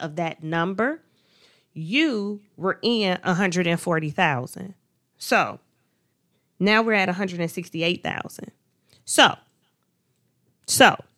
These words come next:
couple of things here. This was a great investment. Why? Because you stayed under the seventy percent rule. You did not exceed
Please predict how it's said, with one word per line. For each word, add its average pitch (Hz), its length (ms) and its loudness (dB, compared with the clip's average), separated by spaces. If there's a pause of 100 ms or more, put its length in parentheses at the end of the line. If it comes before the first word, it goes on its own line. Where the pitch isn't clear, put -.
(600)
couple 208 280 0
of 220 100 -2
things 190 320 -2
here. - 240 -10 (360)
This 220 320 2
was 233 240 -4
a 196 80 0
great 170 460 -2
investment. 165 800 -6
Why? 185 720 2 (320)
Because 190 420 0
you 233 80 0
stayed 208 540 0
under 190 240 -2
the 180 100 -4
seventy 175 480 -4
percent 165 500 -8
rule. 151 440 -6
You 185 120 -4
did 196 180 2
not 185 180 -2
exceed 202 920 -4